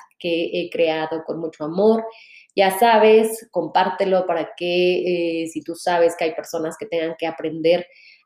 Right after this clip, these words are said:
a mejorar y cambiar su mentalidad para poder lograr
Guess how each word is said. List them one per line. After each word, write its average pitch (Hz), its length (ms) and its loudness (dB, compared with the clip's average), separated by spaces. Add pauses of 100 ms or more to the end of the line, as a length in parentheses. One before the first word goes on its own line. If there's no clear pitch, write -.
a 185 480 2
mejorar 185 480 2
y 190 80 0
cambiar 165 320 0
su - 120 -8
mentalidad 160 720 -2 (100)
para 170 240 -4
poder 160 280 0
lograr 165 480 0